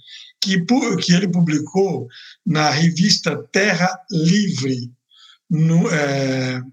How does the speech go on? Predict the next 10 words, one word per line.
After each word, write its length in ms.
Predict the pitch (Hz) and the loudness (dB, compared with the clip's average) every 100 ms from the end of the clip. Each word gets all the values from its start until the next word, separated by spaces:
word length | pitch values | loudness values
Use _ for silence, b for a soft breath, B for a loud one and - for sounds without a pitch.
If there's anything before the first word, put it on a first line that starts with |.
| - - B B B 185 | -20 -20 B B B 0
número 360 | 165 190 196 | 2 2 2
cinquenta 920 | 185 - 175 170 196 220 214 220 220 - | 2 4 4 2 0 0 0 -2 -2 -2
e 100 | 214 | -6
dois, 840 | 175 156 165 160 139 - - - - _ _ _ _ _ _ _ - | -4 0 0 0 0 0 0 0 -6 _ _ _ _ _ _ _ -8
né, 100 | 135 | -6
na 140 | 135 139 | -4 -4
revista 460 | 147 170 170 156 | 0 0 0 -2
Terra 240 | - 170 139 | -2 -2 -2
Livre, 480 | 135 165 175 175 | -2 2 2 4
número 340 | 170 165 165 | 2 4 2